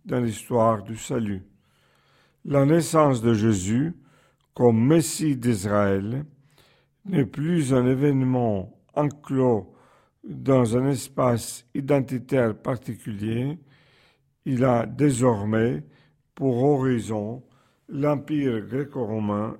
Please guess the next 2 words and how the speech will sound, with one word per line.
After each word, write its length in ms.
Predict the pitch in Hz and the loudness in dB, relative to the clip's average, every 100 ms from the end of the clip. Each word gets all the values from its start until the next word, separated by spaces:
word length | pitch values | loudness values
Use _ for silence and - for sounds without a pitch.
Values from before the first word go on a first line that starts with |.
| - | -12
universel, 1080 | 147 139 123 117 113 - 123 110 104 107 107 _ _ _ _ | -6 -2 -2 -2 -4 -8 -4 -4 -4 -8 -12 _ _ _ _
l'écoumène. 680 | - 139 - 127 113 101 98 | -6 -6 -6 -8 -8 -10 -16